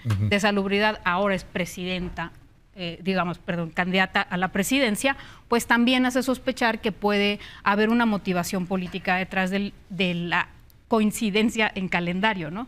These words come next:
Speaker 1: Ujú.
Speaker 2: Y lo más llamativo todavía, como tercer punto, y ya con esto cierro
Speaker 1: Sí.
Speaker 2: esta intervención, es que este documento a mí me provocó un déjà vu y seguramente a muchas personas en la audiencia,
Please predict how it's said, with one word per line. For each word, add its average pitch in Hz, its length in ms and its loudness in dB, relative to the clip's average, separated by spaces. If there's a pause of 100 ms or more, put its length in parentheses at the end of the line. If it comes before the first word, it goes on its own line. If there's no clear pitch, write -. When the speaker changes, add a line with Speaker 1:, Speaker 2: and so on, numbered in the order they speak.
(160)
Speaker 1:
Ujú. 101 140 -4 (180)
Speaker 2:
Y 311 100 4
lo 339 120 4
más 440 180 4
llamativo 311 500 2
todavía, 285 560 2
como 202 280 -2
tercer 202 340 -2
punto, 269 460 0
y 226 80 -4
ya 170 100 -8
con 196 180 -8
esto 208 220 -6
cierro 202 400 0
Speaker 1:
Sí. 110 80 -2 (100)
Speaker 2:
esta 185 240 -10
intervención, 247 600 -2 (480)
es 330 400 0 (160)
que 269 400 2 (580)
este 370 240 0
documento 277 540 2 (240)
a 214 100 2
mí 254 180 0 (140)
me 196 220 0
provocó 180 360 -2
un 214 140 0
déjà 214 240 2
vu 220 140 0
y - 20 -4
seguramente 185 540 -4
a 180 40 0
muchas 185 260 -6
personas 196 380 -8
en 220 100 -6
la 226 60 0
audiencia, 226 320 0